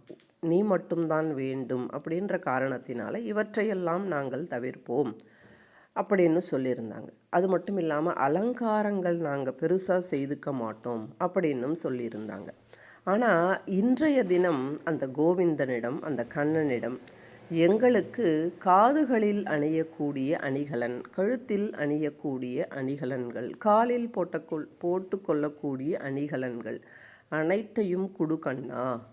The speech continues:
அப்படின்னு சொல்லிட்டும், "நாங்க உன்னோடு சேர்ந்து பால் சோறு, நெய் சோறு இவற்றையெல்லாம் சாப்பிடுவோம்" அப்படின்னு சொல்லிட்டும், கண்ணனை பார்த்த அந்த சந்தோஷத்தில் அக்கார வடிசல் என்று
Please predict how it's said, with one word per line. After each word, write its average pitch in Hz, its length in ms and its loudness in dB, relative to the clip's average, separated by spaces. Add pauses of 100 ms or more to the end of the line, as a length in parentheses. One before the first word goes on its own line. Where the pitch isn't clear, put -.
(120)
அப்படின்னு 143 520 0 (100)
சொல்லிட்டும், 131 600 -2 (400)
"நாங்க 214 440 4
உன்னோடு 233 720 2
சேர்ந்து 185 840 4
பால் 139 340 2
சோறு, 127 500 -4
நெய் 143 300 -4
சோறு 127 500 -4
இவற்றையெல்லாம் 165 920 2
சாப்பிடுவோம்" 139 800 0
அப்படின்னு 135 420 -4 (100)
சொல்லிட்டும், 131 580 -2 (500)
கண்ணனை 277 560 6
பார்த்த 175 520 2
அந்த 139 260 0
சந்தோஷத்தில் 160 1080 -2
அக்கார 233 720 -2
வடிசல் 160 640 0
என்று 151 300 -6